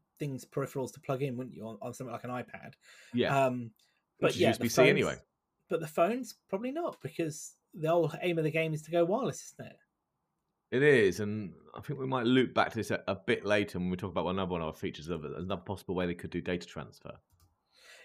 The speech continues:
Speaker 1: Yeah, yeah, actually, that's, that's coming. Well, well, actually, that flows us nicely, doesn't it, into the next piece? Actually, talk about the, the, uh, the Watch seven, isn't it? Um,
Speaker 2: It
Speaker 1: which
Speaker 2: is.
Speaker 1: apparently,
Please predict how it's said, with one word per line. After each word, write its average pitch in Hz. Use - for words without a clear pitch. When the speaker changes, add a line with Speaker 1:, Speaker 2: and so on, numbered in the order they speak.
Speaker 1:
Yeah, 196
yeah, 175
actually, 180
that's, 160
that's 180
coming. 170
Well, 160
well, 202
actually, 220
that 175
flows 185
us 165
nicely, 165
doesn't 139
it, 127
into 131
the 131
next 160
piece? 127
Actually, 135
talk 147
about 139
the, 131
the, 135
uh, 127
the 127
Watch 160
seven, 156
isn't 156
it? 104
Um, 139
Speaker 2:
It 110
Speaker 1:
which -
Speaker 2:
is. -
Speaker 1:
apparently, 214